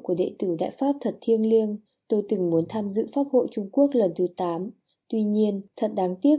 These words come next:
vào lúc đó, khi tôi quyết định viết một bài chia sẻ, thì mẹ tôi lại nói cho tôi biết rằng thời hạn nộp bài viết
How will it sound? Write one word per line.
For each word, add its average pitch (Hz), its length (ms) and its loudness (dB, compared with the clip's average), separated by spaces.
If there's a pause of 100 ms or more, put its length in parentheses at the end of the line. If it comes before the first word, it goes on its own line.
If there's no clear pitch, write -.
vào 185 120 2
lúc 247 220 2
đó, 185 380 -2 (480)
khi 220 160 -2
tôi 190 140 2
quyết 185 180 -4
định 247 340 -2
viết 269 120 2
một 240 220 0
bài 185 220 -2
chia 196 180 -6
sẻ, 185 340 -4 (300)
thì 208 140 -4
mẹ 185 280 -2
tôi 233 180 6
lại 220 180 2
nói 175 260 -4
cho 208 180 -2
tôi 202 200 -2
biết 254 160 -2
rằng 202 420 -2
thời 180 200 4
hạn 180 240 -4
nộp 180 180 0
bài 175 200 -2
viết 226 180 2